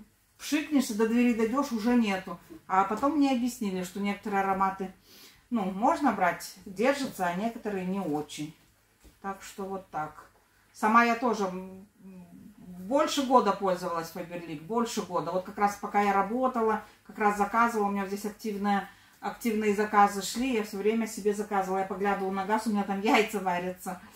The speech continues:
Это, постоянно заказывала и пользовалась. Пудровый такой аромат, мне он очень нравится, очень нравится. Я жарю там крылышки, отвариваю яйца.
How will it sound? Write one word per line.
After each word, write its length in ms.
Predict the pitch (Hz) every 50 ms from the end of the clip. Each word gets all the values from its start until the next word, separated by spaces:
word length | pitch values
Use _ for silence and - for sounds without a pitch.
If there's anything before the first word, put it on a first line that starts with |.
| - - - - - - - _ _ -
Это, 340 | - 185 - - 180 160 180 185 190 - - - _ _ _ _ _ _ _ _ _ _ _ - - 254 202
постоянно 540 | - 202 202 - - 208 202 214 226 220 208
заказывала 520 | 190 196 185 - 226 247 254 233 226 208 185
и 100 | 180 175
пользовалась. 560 | - 202 220 226 214 214 208 190 185 180 -
Пудровый 480 | - - 240 262 240 240 240 220 214
такой 260 | 208 214 196 - 202 196
аромат, 340 | 190 190 185 196 233 240 -
мне 200 | 214 175 180 226
он 200 | 233 214 180 - -
очень 340 | - 202 214 - - 190 170
нравится, 600 | 160 151 160 160 151 151 147 - - - 160 147 - - -
очень 340 | 170 170 165 - - 160 151
нравится. 540 | 151 151 151 147 143 139 135 - - 156 147 - _ _ - - -
Я 120 | - 185 185
жарю 300 | 185 196 190 190 180 175
там 180 | - 180 175 -
крылышки, 480 | 208 214 254 269 269 240 - - -
отвариваю 680 | 196 180 175 - 180 185 202 202 196 185 196 190 180 175
яйца. 580 | 175 175 156 151 151 143 - - 151 147 143